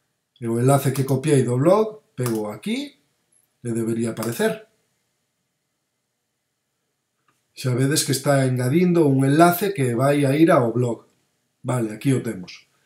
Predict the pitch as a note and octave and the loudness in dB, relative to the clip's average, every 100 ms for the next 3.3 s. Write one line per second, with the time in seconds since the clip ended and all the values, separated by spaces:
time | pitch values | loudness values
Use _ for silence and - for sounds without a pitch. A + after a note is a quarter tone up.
0 | _ _ - C#3+ C#3+ F#3 F3 F3+ G3 E3+ | _ _ -8 -2 2 2 4 4 4 2
1 | E3+ E3 - - D3 D#3+ E3+ C3 C3 D3 | 6 6 4 -2 0 6 6 6 2 0
2 | D#3 D3+ D#3 D#3 D3 C3+ C#3+ C#3 C3+ A3 | 0 0 2 2 2 0 0 0 2 2
3 | G3 E3 | 2 -2